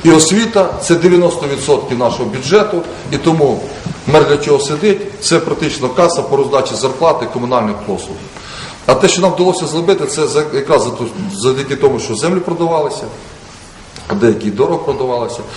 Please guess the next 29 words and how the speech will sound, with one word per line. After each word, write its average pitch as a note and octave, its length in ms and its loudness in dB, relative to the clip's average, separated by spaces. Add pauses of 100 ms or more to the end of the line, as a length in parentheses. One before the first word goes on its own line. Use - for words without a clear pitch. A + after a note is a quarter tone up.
(180)
Навіть B2+ 240 2
якщо A#2+ 220 -4
по A2+ 120 -6
Конституції A2+ 580 -2
двадцять A#2 300 -2
п'ять G#2+ 180 0 (280)
метрів A2+ 320 2
не A#2+ 120 -2
за B2+ 140 0
землю, A2+ 320 0
а G2+ 100 -2
в - 20 -2
еквіваленті C#3+ 640 0 (180)
за C3 120 -4
квадратний C#3 480 2
метр B2+ 200 -4
на A#2+ 80 -4
комунікації. A#2 720 -2 (580)
Значить, A2+ 340 -2
і C3 260 -2
інші D3+ 360 0 (360)
приміщення E3 540 0
і D3+ 40 -6
так C#3+ 120 -4
далі, C#3+ 180 4
що C3+ 160 -6
залишалися, A#2+ 680 -2 (380)
інші D#3 300 2
форми B2+ 480 2